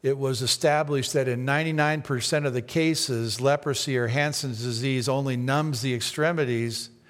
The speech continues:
and the destruction follows because the warning system of pain is gone. And Doctor Paul Brand, who did much research on leprosy, helps us see why pain is such a valuable gift.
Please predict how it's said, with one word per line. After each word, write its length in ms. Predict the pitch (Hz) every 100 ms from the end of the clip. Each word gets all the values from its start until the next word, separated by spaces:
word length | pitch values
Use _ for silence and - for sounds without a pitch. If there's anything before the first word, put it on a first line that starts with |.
| - - - _
and 140 | 131 127
the 80 |
destruction 640 | 117 - 170 180 180 151 127
follows 560 | - 160 196 165 139
because 420 | 120 131 143 135 117
the 80 |
warning 460 | 127 127 160 180 160
system 720 | 127 135 117 - 123 123 123
of 240 | - 123 -
pain 320 | 160 156 139
is 160 | 117 104
gone. 400 | 127 113 95 92 _ _ _ _ _ _ _ _ _ _ _ _ _ _ _ _ _ _ _ _ _ _ _
And 80 | 135
Doctor 280 | 156 165 160
Paul 240 | 190 185
Brand, 400 | 139 160 180 170
who 80 | 156
did 180 | 143 135
much 300 | 143 147 151
research 560 | 147 170 - 156 135
on 120 | 135
leprosy, 460 | 135 143 151 123 135
helps 300 | 127 147 -
us 100 | 131
see 220 | - 170
why 300 | 147 156 160
pain 360 | 147 - 185 185
is 140 | 127
such 240 | - 135 139
a 40 |
valuable 540 | 123 135 139 135 131
gift. 520 | 127 139 123 - -